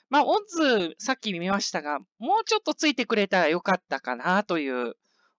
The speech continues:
オッズではありますね。まあ、それでも、えー、気暮れから、えー、折り返しなしでいきたいと思います。えー、もちろん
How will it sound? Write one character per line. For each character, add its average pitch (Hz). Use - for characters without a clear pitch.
オ 185
ッ -
ズ 180
で 147
は 127
あ 113
り 110
ま 120
す -
ね。 127
ま 320
あ、 330
そ 320
れ 320
で 320
も、 170
え 160
ー、 151
気 175
暮 170
れ 170
か 165
ら、 120
え 147
ー、 131
折 311
り 359
返 370
し 330
な 330
し 269
で 185
い 151
き 196
た 180
い 160
と 147
思 127
い 117
ま 123
す。 -
え 226
ー、 220
も 220
ち 330
ろ 262
ん 131